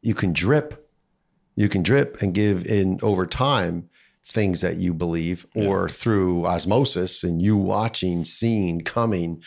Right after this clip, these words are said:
Speaker 1: to things that I may find of value. You can experience that and, and also adopt those as your own. But to try to beat it down on you, that never works. It never works with anybody.
Speaker 2: It works when you're young, is the point.
Speaker 1: Well, when, when you're young, yeah, that, that's your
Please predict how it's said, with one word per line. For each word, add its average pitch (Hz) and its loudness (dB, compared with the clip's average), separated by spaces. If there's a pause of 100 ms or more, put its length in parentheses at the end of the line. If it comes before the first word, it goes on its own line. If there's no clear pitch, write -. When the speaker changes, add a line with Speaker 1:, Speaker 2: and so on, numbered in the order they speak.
(280)
Speaker 1:
to 95 0
things 95 -2
that 87 -2
I 90 0
may 90 0
find 85 -4 (300)
of 90 0
value. 87 2
You 101 4
can 87 -2
experience 98 -2
that 87 -2
and, 87 -4 (200)
and 95 -2
also 90 0
adopt 82 -2
those 85 -4
as 78 -4
your 85 0
own. 98 -2 (340)
But - -4
to 104 0
try 101 2
to 87 0 (480)
beat 107 4
it 104 0
down 101 0
on 113 0
you, 127 0
that 120 0
never 78 -4
works. 95 -4
It 98 -4
never 107 0
works 110 0
with - -2
anybody. 127 -4 (360)
Speaker 2:
It 127 0
works 120 2
when 101 -2
you're 90 -2
young, 113 0 (120)
is 85 -8
the 90 -10
point. - -8
Speaker 1:
Well, 147 4
when, 135 2
when 131 6
you're 113 6
young, 120 4
yeah, 117 2
that, 95 -2
that's 110 0
your 101 0